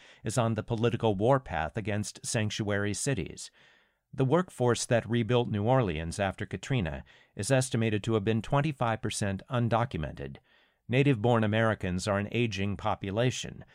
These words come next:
We need young immigrants to keep things ticking. But the question of the treatment of Dreamers is, in the end, an ethical one. What kind of people are we?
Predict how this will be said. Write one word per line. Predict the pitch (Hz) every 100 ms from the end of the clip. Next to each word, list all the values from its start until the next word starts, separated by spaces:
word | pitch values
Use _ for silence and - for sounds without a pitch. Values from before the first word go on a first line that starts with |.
| _
We | 131 139
need | 120 131 110 65
young | - 107 113 107
immigrants | - 127 - 85 78 -
to | 104
keep | 113 113
things | - 107 110 -
ticking. | 143 131 78 71 - - _ _ _ _ -
But | 147
the | 151
question | - 196 185 - 156
of | 127
the | 104
treatment | 104 143 127 107 92
of | 78
Dreamers | 101 123 80 73 73
is, | - 165 170
in | - 131
the | 117 117
end, | 110 64 64 - _ _ -
an | 131 147
ethical | 139 113 95 71
one. | 76 - - - _ _ _ _ _ _ 117
What | 147 185
kind | 180 175
of | 170
people | - 147 - 123 -
are | 135 123
we? | 78 - - -